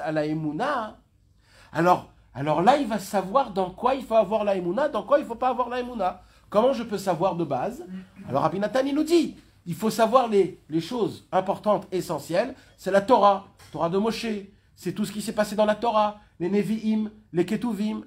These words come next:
les Midrashim. Tout ce qui est pas, tout ce qui est écrit là-bas, nous, on doit avoir la Emouna, certitude, même si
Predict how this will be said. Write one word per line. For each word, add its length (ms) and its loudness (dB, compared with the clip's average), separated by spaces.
les 140 2
Midrashim. 600 -2
Tout 120 0
ce 80 -4
qui 200 0
est 60 2
pas, 180 -4
tout 240 -4
ce 80 -8
qui 80 -8
est 160 -6
écrit 260 -6
là-bas, 420 4
nous, 140 0
on 80 -2
doit 260 2
avoir 500 4
la 220 2
Emouna, 600 4
certitude, 800 -6
même 460 8
si 520 -2